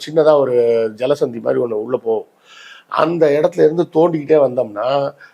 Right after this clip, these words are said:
அது வந்து மறு-, மறுபடியும் மத்திய தரைக்கடல்ல சேரக்கூடிய இடம் எங்கவா இருக்குன்னா, இந்த காசா ஸ்ட்ரிப் தான் இருக்கு.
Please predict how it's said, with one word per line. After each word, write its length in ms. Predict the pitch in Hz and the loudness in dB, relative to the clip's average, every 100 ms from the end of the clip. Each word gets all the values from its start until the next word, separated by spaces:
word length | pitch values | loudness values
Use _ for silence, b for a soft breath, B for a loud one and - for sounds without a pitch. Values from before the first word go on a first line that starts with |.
| b - | b -4
அது 260 | 127 135 | 0 2
வந்து 180 | 131 151 | 2 0
மறு-, 340 | 135 135 135 | 2 2 2
மறுபடியும் 340 | 123 139 156 143 | 2 0 0 0
மத்திய 220 | 131 156 | 0 2
தரைக்கடல்ல 500 | 147 131 123 120 110 - | 2 2 0 -2 -4 -2
சேரக்கூடிய 460 | 135 135 120 107 | 0 0 0 0
இடம் 120 | 113 131 | 2 0
எங்கவா 300 | 120 135 127 | 2 2 2
இருக்குன்னா, 300 | 123 110 165 | 0 -4 -2
இந்த 160 | 170 | 0
காசா 320 | 143 165 160 | 2 2 2
ஸ்ட்ரிப் 320 | 139 - 120 - | -2 -4 -14 -4
தான் 120 | 117 | -2
இருக்கு. 200 | 92 | -4